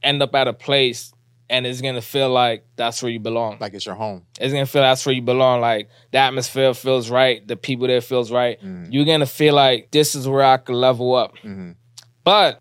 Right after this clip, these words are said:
Speaker 1: this is where the lesson comes in. Instead of me doing that sneaky shit where a lot of these young fighters do, like, dip off on they, they coach and not even communicate or
Speaker 2: Don't.
Speaker 1: tell nothing,
Speaker 2: Yeah.
Speaker 1: I sat down with my coach.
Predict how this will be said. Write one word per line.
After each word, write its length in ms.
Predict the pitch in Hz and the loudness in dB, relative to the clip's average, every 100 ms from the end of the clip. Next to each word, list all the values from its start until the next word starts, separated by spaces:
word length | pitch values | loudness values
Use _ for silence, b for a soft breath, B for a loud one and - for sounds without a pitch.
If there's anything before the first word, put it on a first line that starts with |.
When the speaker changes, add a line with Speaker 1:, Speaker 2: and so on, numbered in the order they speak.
| - | -6
Speaker 1:
this 140 | 131 | -4
is 60 | 139 | -2
where 120 | 131 | 0
the 60 | 123 | 2
lesson 340 | 151 147 120 | 2 0 -6
comes 260 | 117 113 107 | -6 -6 -6
in. 160 | 101 92 _ _ _ _ | -12 -14 _ _ _ _
Instead 380 | 123 - 180 233 | -6 0 4 4
of 80 | 240 | 4
me 180 | 247 | 2
doing 440 | 202 156 202 214 202 | 4 4 6 6 4
that 220 | 196 170 | 2 2
sneaky 600 | - - 160 190 190 196 | 0 0 2 2 0 -4
shit 440 | - - 170 190 | -2 2 4 4
where 200 | 143 156 | 4 4
a 20 | 143 | 4
lot 220 | 151 160 | 4 4
of 60 | 156 | 4
these 260 | 147 120 | 2 0
young 480 | 113 123 143 151 143 | -4 2 4 4 0
fighters 460 | - 143 147 143 120 | 2 2 4 2 2
do, 260 | 143 151 | 2 2
like, 380 | 135 131 117 110 _ | 4 4 2 -2 _
dip 240 | 139 127 | -4 0
off 260 | 135 131 127 | 2 2 2
on 140 | 131 | -2
they, 320 | 127 127 123 117 | 2 2 2 -2
they 240 | 117 120 | -2 -4
coach 540 | 117 143 135 151 - - | -4 2 2 2 -6 -8
and 160 | 120 | -6
not 140 | 127 123 | -4 -4
even 200 | 117 110 | -6 -10
communicate 760 | 127 113 131 135 127 139 127 | -12 -8 -6 -6 -6 -2 -2
or 80 | 123 | -2
Speaker 2:
Don't. 120 | - | -2
Speaker 1:
tell 300 | 139 139 139 | 2 2 2
nothing, 380 | 139 139 151 160 | 0 0 -2 -4
Speaker 2:
Yeah. 80 | - _ _ - - | -12 _ _ -20 -8
Speaker 1:
I 80 | - | -6
sat 320 | - 196 208 | 2 2 4
down 140 | 214 | 2
with 80 | 214 | 4
my 160 | 220 214 | 2 2
coach. 480 | 247 240 143 - | 4 4 2 -8